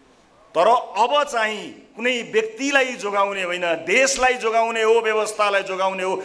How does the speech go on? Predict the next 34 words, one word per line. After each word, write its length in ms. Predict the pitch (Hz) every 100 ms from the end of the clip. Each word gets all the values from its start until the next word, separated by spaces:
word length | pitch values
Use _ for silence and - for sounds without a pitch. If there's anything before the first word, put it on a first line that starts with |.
| -
संविधानलाई 600 | 170 175 175 175 156 160
जोगाउने 400 | 160 160 160 156
हो 100 | 143
भन्ने 220 | 127 170
कुरामा 360 | 175 220 262 285 - -
सबै 560 | - 285 285 320 330 294
दल 260 | 247 240 226
एक 320 | 247 277 -
ठाउँमा 200 | 226 202
उभिएका 420 | 180 170 175 175
छौँ। 180 | 160 151 - -
अहिलेको 400 | 196 175 160 135 - 147
यही 320 | 170 233 311
कमिटमेन्टमा 720 | 320 247 262 277 277 294 247
टेकेर 460 | 220 - 247 247 262 285 269 - -
हामीले 320 | 214 262 233
आफ्ना 260 | 190 165
कामहरू 380 | 185 165 175 165
सुरुवात 400 | 165 151 156 143
गरेका 300 | 139 175 214
छौँ, 180 | 220 247 - -
जसको 280 | 180 180
सङ्केत 440 | 170 160 170 196 175
यहाँहरूले 400 | 147 135 139 139
देखिरहनु 420 | 160 - 131 117
भएको 220 | 95 92
छ। 100 | 87 - - _ _ _ _ _ _ -
तर 120 | 139
नआत्तिनु 480 | 147 170 190 220 240
होला, 180 | 220 123 - - - _ _ _ _ _ -
अलिकति 440 | - 139 196 180
समय 280 | - 156 151
त 160 | 143
लाग्छ, 240 | 139 190